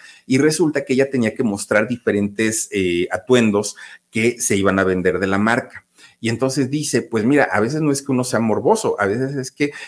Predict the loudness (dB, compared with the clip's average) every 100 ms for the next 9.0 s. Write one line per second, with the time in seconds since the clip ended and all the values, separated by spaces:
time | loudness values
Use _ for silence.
0 | -10 -4 0 0 2 2 2 0 -2 2
1 | 2 2 -2 0 2 2 2 -2 -2 -2
2 | -4 -4 4 6 6 4 2 4 4 2
3 | 2 0 2 2 4 2 0 -4 -8 -6
4 | -4 -6 -8 -8 -6 -4 0 -2 0 -4
5 | -6 -20 -8 -2 0 0 4 6 6 4
6 | 0 0 0 0 0 -4 -4 -2 -2 -4
7 | -6 -2 -2 -2 -6 -4 -4 -2 -2 -4
8 | -8 -6 -4 -2 -2 -2 -2 0 -2